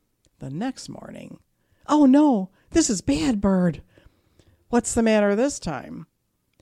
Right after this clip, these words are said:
"More leaves have been stolen." "Excuse me, Woodpecker, are you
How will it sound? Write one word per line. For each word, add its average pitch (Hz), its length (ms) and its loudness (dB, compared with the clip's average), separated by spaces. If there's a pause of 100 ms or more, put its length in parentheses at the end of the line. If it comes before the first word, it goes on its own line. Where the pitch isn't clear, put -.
(100)
"More 339 240 6
leaves 359 300 4
have 294 140 6
been 269 140 4
stolen." 294 640 4 (360)
"Excuse 359 560 -4
me, 320 120 -4
Woodpecker, 302 580 -4 (140)
are 285 120 4
you 339 380 0